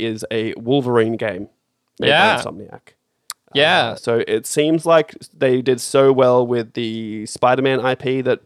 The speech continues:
Speaker 1: Sony owns, or s-, I guess B M G, Sony Pictures, whatever, that they are now entrusted with another one, which is Wolverine, uh, because I think Sony actually owns X-Men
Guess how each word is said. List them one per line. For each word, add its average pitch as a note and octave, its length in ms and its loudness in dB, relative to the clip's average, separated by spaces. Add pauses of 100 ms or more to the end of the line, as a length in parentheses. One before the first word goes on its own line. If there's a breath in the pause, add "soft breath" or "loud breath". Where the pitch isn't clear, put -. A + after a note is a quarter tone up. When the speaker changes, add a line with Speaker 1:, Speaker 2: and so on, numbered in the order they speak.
(240)
Speaker 1:
Sony C3 460 0
owns, C3+ 300 -2
or A2+ 80 0
s-, - 220 -8
I A2+ 100 -4
guess G#2+ 160 -10
B A#2+ 200 -8
M A#2 100 -6
G, A2+ 240 -8
Sony A2 580 -6 (340)
Pictures, B2+ 380 -8
whatever, B2 340 -4 (800 soft breath)
that A#2+ 160 2
they A#2+ 140 2
are A#2+ 120 4
now C3 260 4
entrusted B2 500 0
with C3 160 -4
another G#3+ 260 2
one, B2 320 -4 (140)
which A#2+ 260 -6
is C#3 340 -2
Wolverine, E3+ 580 -4 (120)
uh, A2+ 160 -2
because A#2+ 260 -4
I A#2 60 0
think C3+ 220 -4
Sony F3 340 2
actually D#3 240 -2
owns B2+ 260 0
X-Men C#3+ 520 -2